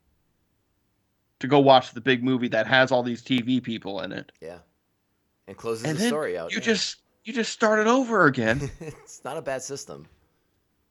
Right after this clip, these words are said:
Speaker 1: I know, Disney, call me. We'll work on it.
Speaker 2: No, you know, it, it's funny you said that 'cause, I mean,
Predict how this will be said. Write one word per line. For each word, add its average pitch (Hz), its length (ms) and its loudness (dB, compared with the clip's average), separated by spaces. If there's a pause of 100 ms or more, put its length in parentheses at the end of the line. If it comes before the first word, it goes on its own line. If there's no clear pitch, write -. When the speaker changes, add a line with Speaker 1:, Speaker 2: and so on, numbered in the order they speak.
(560)
Speaker 1:
I - 60 -16
know, 147 160 -8
Disney, 135 300 -2
call 120 260 -6
me. 101 240 -8 (200)
We'll 123 140 -4
work 117 240 2
on 101 180 -2
it. 95 180 -6
Speaker 2:
No, 233 260 0
you 175 180 -6
know, 202 80 -2
it, 180 180 -4
it's 170 160 -8
funny 208 180 -8
you 165 120 -12
said 185 180 -8
that 147 100 -8
'cause, 120 120 -14
I 143 40 -8
mean, 139 260 -12